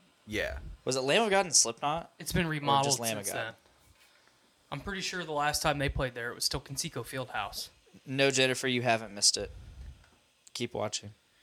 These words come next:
Speaker 3: <laughs> Oh, oh God.
Speaker 1: Anyway, during Moth into Flame,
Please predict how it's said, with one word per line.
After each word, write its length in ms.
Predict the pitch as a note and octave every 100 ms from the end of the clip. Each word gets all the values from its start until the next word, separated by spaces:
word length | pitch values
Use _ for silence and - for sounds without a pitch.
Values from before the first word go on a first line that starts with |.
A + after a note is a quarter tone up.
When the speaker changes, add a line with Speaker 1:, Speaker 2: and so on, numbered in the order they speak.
| _ _ -
Speaker 3:
<laughs> 200 | - A3
Oh, 240 | C3+ C3+ -
oh 140 | - D3
God. 340 | D3 D3 C3 D#3
Speaker 1:
Anyway, 340 | F3+ C3+ B2 B2+
during 340 | C#3+ D#3+ D#3+
Moth 320 | C3+ C3 C#3+ D3+
into 120 | D#3
Flame, 400 | - A#2+ G#2